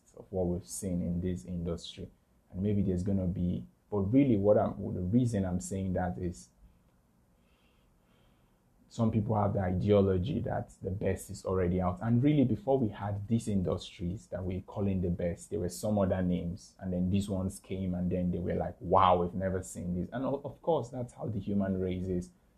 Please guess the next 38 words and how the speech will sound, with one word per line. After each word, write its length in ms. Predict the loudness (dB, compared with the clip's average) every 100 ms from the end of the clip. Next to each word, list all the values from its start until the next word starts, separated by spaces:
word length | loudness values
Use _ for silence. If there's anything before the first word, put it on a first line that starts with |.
| _
The 60 | -6
next 440 | -2 0 -2 -10 _ -12
generation, 720 | -4 0 2 2 0 -2 -4
the 100 | -2
next 360 | 0 -2 -2 -6
thing 160 | -4 -2
we're 140 | 0
going 240 | 0 -2
to 80 | -4
see, 180 | -8 -4
especially 540 | -4 -4 -6 -6 -4
in 80 | 0
this 160 | -2 -4
post-pandemic 1200 | -6 -6 -8 -18 _ -20 -18 -8 -2 0 0 -2
period 200 | -2 2
where 200 | 4 6
we're 160 | 4 2
already 220 | 2 2
in 80 | 2
a 40 |
new 280 | 2 4 4
era, 320 | 4 0 -4 _ _
we're 160 | -4 -2
gonna 160 | 0 -2
see 220 | -2 0
new 300 | 2 2 -2
shift, 440 | -4 -4 -6 -6
we're 140 | -6 -4
gonna 160 | -6
see 160 | -8 -4
new 260 | 0 2
industries, 760 | 2 2 -2 -6 -12 -12 -12 -12 _ _ -10
you 80 | -8
know, 100 | -8 -2
come 200 | 0 2
out, 280 | 0 -4 -8 -8
you 120 | -4
know. 200 | -4